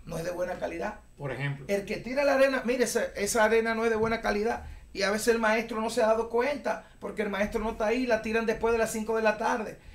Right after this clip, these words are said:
Speaker 1: Y ellos llegan con esa, con esa arena, no nos pueden construir esa acera. Y tiene razón. ¿Y qué dice el maestro? No, es que es verdad. Eh, y yo, y yo la pagué a una arena buena.
Speaker 2: Exacto.
Speaker 1: Y muchas veces no se resuelve el problema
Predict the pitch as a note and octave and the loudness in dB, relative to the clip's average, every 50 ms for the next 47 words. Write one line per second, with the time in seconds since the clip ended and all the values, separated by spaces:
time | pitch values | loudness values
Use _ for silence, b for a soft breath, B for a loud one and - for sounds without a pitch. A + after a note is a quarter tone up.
0 | B B - G3 F#3+ G3 G3+ G#3+ G#3 G3+ G#3 G3+ G3 F#3+ - - F#3+ F#3+ A3+ A#3+ | B B -6 -2 -2 0 0 0 0 0 0 -2 -2 -2 -4 -6 -4 -4 -4 -2
1 | B3 C4 B3 A#3+ A#3+ - - - G#3 G3+ G3+ A#3+ A#3 - C4 B3+ A#3+ - - - | 0 2 2 2 0 -4 -6 -4 -2 -2 0 0 0 2 2 2 0 0 -4 -4
2 | - G3+ G3 G3+ G3 F#3 F3 F3 E3+ F3+ G3 G3 G3+ G3 E3 F3+ F#3+ G3 F#3+ F#3 | -6 -4 -2 -2 -2 -2 -2 -2 -2 -2 -4 -4 -4 -6 -6 -6 -6 -6 -6 -8
3 | F#3 F#3 F3+ E3 - - D#3 E3 E3 D#3+ E3 D3 D#3+ C#3+ C#3 - A#2 - - - | -8 -6 -6 -6 -6 -6 -6 -4 -4 -2 -4 -4 -4 -6 -8 -10 -12 -14 -16 -18
4 | b b b b b b b b - G#3 G3 - - F3+ F3+ F3+ E3+ F3 E3+ - | b b b b b b b b -10 -8 -8 -8 -8 -8 -6 -4 -4 -2 -4 -2
5 | - F3+ F#3 G3+ G#3 - - G3 F#3+ A#3+ B3 - A#3+ A3 G#3 F3+ E3+ D#3+ C#3 - | -2 -4 -4 -4 -4 -8 -12 -8 -6 -6 -2 -2 -2 -2 0 0 -2 -2 -4 -6
6 | D3 C#3+ C#3+ C#3+ D#3 D3+ - D3+ C3 B2+ B2+ B2 A#2 A#2 B2 A2+ - b b b | -6 -6 -4 -4 -6 -6 -6 -8 -8 -8 -10 -10 -10 -10 -12 -12 -14 b b b
7 | b b b b - - E3+ E3+ E3+ - E3 - E3+ F3 F3+ - F#3+ - C#3+ D#3+ | b b b b -10 -10 -8 -8 -8 -8 -8 -4 -2 0 0 0 -2 -2 0 2
8 | E3 F3 F3 F3 F3 F3 D3+ C#3+ F3 F3 F3 F3 E3+ E3 D#3 D#3 D#3 D3+ C#3+ C3+ | 2 2 2 2 2 0 0 0 0 -2 -2 -2 -2 -2 -2 -2 -4 -4 -6 -8
9 | C3+ C3+ E3+ F#3 G3 F#3+ - - - - - - G#2+ A#2 A#2 - G#3 G#3+ G3 G3+ | -8 -6 -6 -6 -6 -8 -10 -14 -18 -20 -20 -18 -14 -14 -10 -6 -4 -2 -2 0
10 | G#3 G#3 A#3 G3+ G#3+ A3+ A3 B3 A3 A3 A#3 - D4 D4+ D4 C4+ - C4+ C4+ C4+ | 2 4 4 4 4 4 4 2 2 2 2 0 0 0 0 0 2 4 4 4
11 | C4 B3+ - B3 A#3 A3+ A3 G#3+ G#3 F#3+ F3+ E3+ E3+ B | 4 4 4 2 2 2 2 2 0 0 -2 -4 -8 B